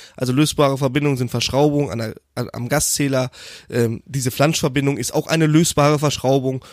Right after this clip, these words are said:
oder halt, ähm, ja, also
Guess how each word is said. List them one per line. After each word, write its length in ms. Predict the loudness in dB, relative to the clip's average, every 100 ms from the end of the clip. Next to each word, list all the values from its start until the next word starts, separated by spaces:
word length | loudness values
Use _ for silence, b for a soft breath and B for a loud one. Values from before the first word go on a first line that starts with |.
| B
oder 300 | -2 0 2
halt, 340 | 4 2 2 -6 b b _
ähm, 380 | -2 -2 -4 -12 -12
ja, 180 | -12 -12 _
also 200 | -10 -10